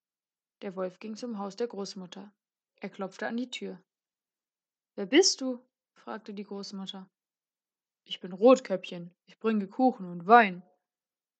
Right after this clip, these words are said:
sagte der Wolf. "Komm herein, ich bin zu schwach, um aufzustehen", sagte die Großmutter. Der Wolf öffnete die Tür, er ging zur Großmutter und fraß sie auf.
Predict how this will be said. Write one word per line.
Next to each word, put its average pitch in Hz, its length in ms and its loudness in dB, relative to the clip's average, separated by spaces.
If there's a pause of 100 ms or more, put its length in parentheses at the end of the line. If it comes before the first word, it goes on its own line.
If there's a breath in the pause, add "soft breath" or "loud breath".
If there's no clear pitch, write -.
(220)
sagte 185 300 -14
der 180 160 -10
Wolf. 175 340 -14 (960)
"Komm 302 180 6
herein, 254 340 8
ich 214 160 -12
bin 254 140 -4
zu 254 140 -6
schwach, 226 320 0
um 196 140 -14
aufzustehen", 101 880 -8 (680)
sagte 185 320 -14
die 214 100 -10
Großmutter. 185 680 -16 (600)
Der 180 100 -16
Wolf 185 240 -10
öffnete 202 400 -8
die 202 160 -12
Tür, 185 400 -6
er 196 80 -14
ging 220 220 -4
zur 214 180 -8
Großmutter 202 540 -8
und 185 120 -12
fraß 240 400 4
sie 214 140 -8
auf. 175 380 -14